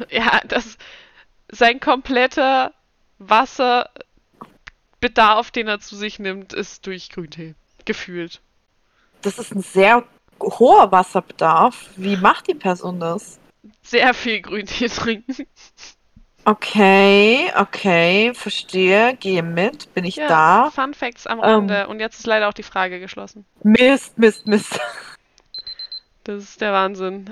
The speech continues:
Speaker 1: Ähm, okay. Das läuft ja wie am Schnürchen hier, also das ist ja der absolute Oberwahnsinn.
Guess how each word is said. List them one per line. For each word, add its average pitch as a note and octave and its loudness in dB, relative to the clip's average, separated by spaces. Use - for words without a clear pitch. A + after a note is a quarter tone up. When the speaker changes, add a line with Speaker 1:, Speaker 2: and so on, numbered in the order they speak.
Speaker 1:
Ähm, G3+ -2
okay. B3+ -10
Das - -10
läuft A3+ 2
ja A3 -4
wie A3+ -6
am G#3+ -6
Schnürchen G3+ -14
hier, G#3 -10
also G3+ -10
das G#3 -12
ist G#3+ -18
ja G3+ -10
der F#3+ -14
absolute F#3+ -16
Oberwahnsinn. G3 -12